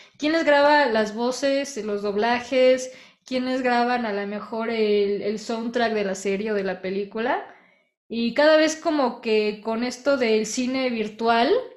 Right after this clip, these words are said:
ya es más común que haya, pues, cine independiente también en esas plataformas, ¿no? Que lanzan su proyecto y le gusta Netflix o le gusta Amazon y lo incluyen, ¿no? Ahí en su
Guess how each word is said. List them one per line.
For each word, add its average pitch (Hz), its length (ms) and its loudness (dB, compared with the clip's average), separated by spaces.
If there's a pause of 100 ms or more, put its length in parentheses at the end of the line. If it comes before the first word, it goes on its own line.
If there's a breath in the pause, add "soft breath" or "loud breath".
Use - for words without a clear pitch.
ya 226 200 -2
es 247 100 -2
más 240 240 -4
común 240 380 -4
que 233 120 -2
haya, 226 640 0 (300 loud breath)
pues, 240 180 2
cine 269 180 2
independiente 226 680 0
también 208 460 -2
en 220 140 -4
esas 214 200 -8
plataformas, 196 800 -4
¿no? 311 320 -6
Que 185 280 -10
lanzan 214 320 -4
su 208 80 -12
proyecto 202 360 -4
y 233 40 -6
le 196 100 -2
gusta 202 340 -6
Netflix 202 540 -6
o 190 40 -6
le 185 100 -8
gusta 190 520 -6
Amazon 202 480 -8
y 185 60 -8
lo 190 320 -14
incluyen, 196 580 -6
¿no? 269 200 -12
Ahí 202 240 -4
en 190 120 -6
su - 140 -18